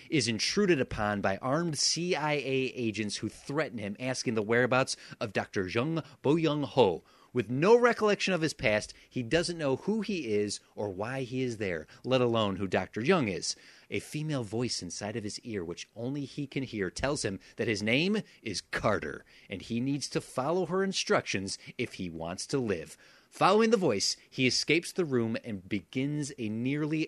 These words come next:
unstoppable bloody fight across the city, into the air, into North Korea, confronting hundreds who try to kill him, but he survives thanks to his extraordinary fighting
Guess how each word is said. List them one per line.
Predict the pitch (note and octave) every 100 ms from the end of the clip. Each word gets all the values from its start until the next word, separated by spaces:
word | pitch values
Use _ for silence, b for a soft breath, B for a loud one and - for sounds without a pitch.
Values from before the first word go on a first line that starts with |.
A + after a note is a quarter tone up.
| -
unstoppable | C3+ D#3+ E3 - - - C#3 C3+ C#3 B2+ A#2
bloody | F2+ G#2+ A2+ C#3 D3+
fight | - C3+ A#2+ B2
across | - - A2+ A2
the | -
city, | A2 - F3 E3+ E3 b b
into | A3 A3+ E3+
the | A#2+ A2
air, | G2+ G2+ F#3 B -
into | A#3 - D#3+
North | B2+ A2 -
Korea, | A#2 G#2 G2 G2 b b
confronting | - C#3+ - F3+ E3+ D#3+ C#3+
hundreds | - - A#3 C4 A3 C3 F#2+ E2+ - b b -
who | D#3
try | - D#3+ D3+
to | D3
kill | - D3 C3+
him, | D3
but | A2+ A2
he | C#3+
survives | - G#2+ A#2+ C3 A#2+
thanks | - B2 C3
to | C3+
his | A#2 A2+
extraordinary | A2+ - - - G3 A#3 A#3 G3 D#3+ C#3 A#2+
fighting | - F3+ F3 E3